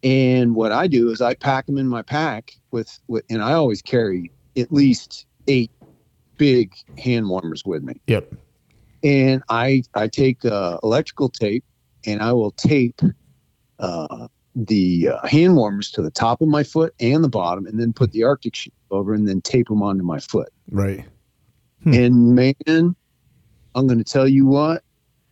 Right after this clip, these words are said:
Speaker 1: one hundred percent difference.
Speaker 2: Yeah.
Speaker 1: 'Cause my feet cold quickly. I, I don't know why, but they always have.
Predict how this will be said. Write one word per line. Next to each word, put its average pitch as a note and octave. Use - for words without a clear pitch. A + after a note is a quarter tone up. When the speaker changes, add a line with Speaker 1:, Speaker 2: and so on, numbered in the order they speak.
Speaker 1:
one D#3+
hundred D#3
percent C3+
difference. -
Speaker 2:
Yeah. F#2+
Speaker 1:
'Cause G2
my F3
feet G3+
cold C#3
quickly. F#2+
I, F2+
I G#2+
don't C3
know D3
why, B2+
but -
they G2
always A#2
have. A2